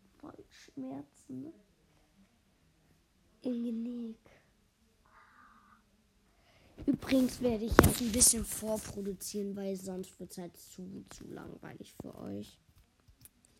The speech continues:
Weil einen Tag viele Folgen ist ja auch langweilig. Ein Tag viele Folgen, die anderen Tag keine Folgen. Dann habt ihr einen Tag alle Folgen und ganz viel zu hören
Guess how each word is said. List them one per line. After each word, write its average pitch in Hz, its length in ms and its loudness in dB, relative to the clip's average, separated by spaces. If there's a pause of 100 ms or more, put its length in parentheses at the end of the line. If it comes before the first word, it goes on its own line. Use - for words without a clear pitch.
(1700)
Weil 220 240 -2
einen 247 200 2
Tag 254 240 0
viele 247 260 2
Folgen 220 540 0
ist - 180 -4
ja 226 100 0
auch 190 220 -4
langweilig. 170 640 -4
Ein 240 160 -2
Tag 247 180 -2
viele 262 220 0
Folgen, 262 360 0
die 202 80 0
anderen 202 320 -2
Tag 190 300 -6
keine 175 360 -6 (360)
Folgen. - 460 -14 (1300)
Dann 214 120 -4
habt 233 200 -4
ihr - 100 -6
einen 254 240 0
Tag 269 260 -2
alle 240 240 -2
Folgen 226 320 -4 (260)
und 220 120 -6
ganz 247 220 0
viel 240 180 -2
zu 208 400 -6
hören 226 240 0